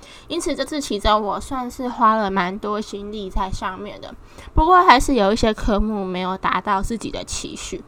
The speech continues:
虽然很想逃避，但我拿到改好的考卷之后，还是强迫自己要去把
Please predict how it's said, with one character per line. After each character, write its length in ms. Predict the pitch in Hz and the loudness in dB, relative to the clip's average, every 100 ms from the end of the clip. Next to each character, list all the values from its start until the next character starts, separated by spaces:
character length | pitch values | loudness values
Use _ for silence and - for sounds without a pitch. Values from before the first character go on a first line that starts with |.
| - - - | -20 -20 -18
虽 180 | - 370 | -6 0
然 160 | 359 330 | 2 2
很 160 | 285 | -2
想 180 | 269 233 | -4 -4
逃 260 | 196 214 196 | -4 -2 -2
避， 300 | 202 240 196 - | -2 -8 -6 0
但 220 | 285 262 | 2 4
我 200 | 220 196 | 2 0
拿 240 | 196 170 | -2 -4
到 260 | 190 262 240 | 0 2 2
改 280 | 233 190 185 | 2 0 0
好 220 | 240 220 | 0 -2
的 160 | - - | -2 -8
考 220 | - - | -4 -4
卷 180 | 233 208 | -4 -8
之 160 | - | -6
后， 140 | 208 196 | -2 0
还 160 | 185 | 0
是 260 | 190 226 202 | -2 -4 -4
强 400 | - - 190 208 | 0 2 2 0
迫 300 | - 277 226 | 0 2 2
自 220 | 240 247 | -2 -8
己 260 | 220 - - | -8 -14 -8
要 260 | 233 214 208 | -2 -2 -2
去 260 | - - | -6 -8
把 300 | 214 - - | -4 0 0